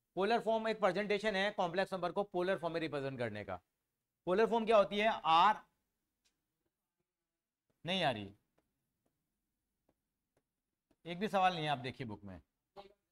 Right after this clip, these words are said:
अच्छा, वो पुराने सिलेबस में थी ना, इसलिए।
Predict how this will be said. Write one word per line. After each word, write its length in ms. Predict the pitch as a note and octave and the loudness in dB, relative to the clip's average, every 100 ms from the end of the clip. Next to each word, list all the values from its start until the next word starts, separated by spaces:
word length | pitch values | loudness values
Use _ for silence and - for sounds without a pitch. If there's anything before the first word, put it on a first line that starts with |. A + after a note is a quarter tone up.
| _ _ _ _ _ _ _ _ _ _ _ _ _ | _ _ _ _ _ _ _ _ _ _ _ _ _
अच्छा, 240 | D3+ G3 F#3+ | -2 2 2
वो 120 | G3+ | 4
पुराने 320 | G3 F3+ F#3 | 2 2 2
सिलेबस 360 | F3+ D#3+ D#3 D3+ | 0 0 0 -4
में 120 | B2+ | -6
थी 60 | C3+ | -4
ना, 100 | D#3 | -6
इसलिए। 340 | C3 G#2 | -6 -8